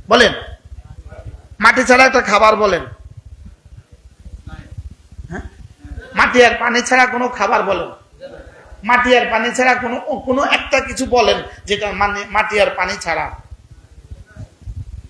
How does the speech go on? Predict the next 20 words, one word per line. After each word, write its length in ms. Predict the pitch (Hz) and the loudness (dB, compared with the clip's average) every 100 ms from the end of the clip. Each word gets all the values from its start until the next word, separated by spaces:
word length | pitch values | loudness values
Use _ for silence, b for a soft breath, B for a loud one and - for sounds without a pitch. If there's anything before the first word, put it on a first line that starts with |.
| - - - - | -16 -18 -16 -12
এই 60 | 180 | -2
যে 80 | 202 | 0
এনার 160 | 202 208 | 0 -2
চশমা, 500 | 196 180 175 170 170 - - - - - | -2 -2 -4 -6 -8 -14 -14 -16 -14 -10
আপনার 220 | 190 196 | -6 -4
চশমার 340 | 202 185 202 202 | -2 -4 -2 -2
মধ্যেও 340 | 202 185 214 | -2 -2 -2
কিন্তু 260 | 214 208 208 | -2 -4 -4
মাটি 320 | 190 185 185 | -4 -6 -6
আর 60 | 170 | -4
পানির 260 | 170 180 180 | -6 -6 -6
অংশ 280 | 160 - 165 | -8 -8 -8
আছে। 300 | 147 - - - - - - - - - - - - - - - - - - 175 | -8 -10 -12 -14 -14 -14 -14 -16 -16 -18 -18 -18 -16 -14 -14 -14 -14 -16 -14 -6
বুঝে 260 | 202 185 | -4 -2
নাই 160 | 175 170 165 | -4 -6 -6
কথা? 220 | 151 - - - - - - - - - - - - | -8 -10 -10 -8 -8 -8 -10 -12 -14 -18 -14 -14 -8
মোবাইলের 400 | 196 202 202 226 | -2 2 2 2
মধ্যে 500 | 226 196 240 - - - - - - - - - - - - - - | -2 -2 -2 -4 -14 -16 -16 -16 -14 -14 -12 -14 -14 -14 -14 -8 0
মাটি 300 | 233 233 | 2 4
আর 60 | 226 | 2